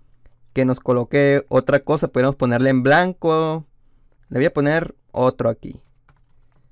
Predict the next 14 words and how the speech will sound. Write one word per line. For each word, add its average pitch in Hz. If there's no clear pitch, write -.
Otro. 156
Vamos 123
a -
darle 127
Enter. 127
Y 151
así 160
de 208
sencillo. 135
Estamos 147
viendo 165
aquí 147
que 135
cuando 127